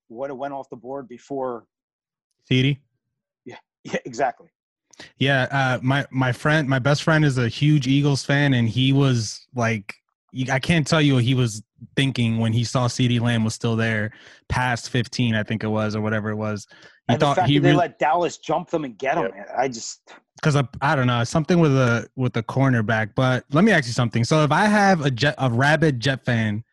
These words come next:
Speaker 2: texting me saying that they had the best draft, I respond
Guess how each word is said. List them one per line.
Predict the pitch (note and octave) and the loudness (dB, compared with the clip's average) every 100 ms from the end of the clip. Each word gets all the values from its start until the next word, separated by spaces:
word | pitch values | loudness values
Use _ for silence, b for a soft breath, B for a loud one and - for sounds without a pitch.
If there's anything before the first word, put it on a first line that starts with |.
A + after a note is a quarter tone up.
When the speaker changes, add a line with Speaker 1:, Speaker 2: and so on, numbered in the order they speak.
| _ - | _ -4
Speaker 2:
texting | D#3 D3+ - B2 | -2 -2 0 0
me | A2+ G#2+ G2+ | 2 0 -4
saying | - C3 B2 | -2 0 0
that | A#2 G#2 | 0 0
they | C3+ | 0
had | C#3+ D3 | 2 0
the | C3 | 0
best | A#2+ B2+ - | 0 -2 -2
draft, | C3 A2 F2+ - _ - | -2 -2 -4 -10 _ -6
I | B2+ | -2
respond | C#3+ C3+ C#3+ C3+ C3+ C3 B2+ | -2 0 0 2 2 2 -2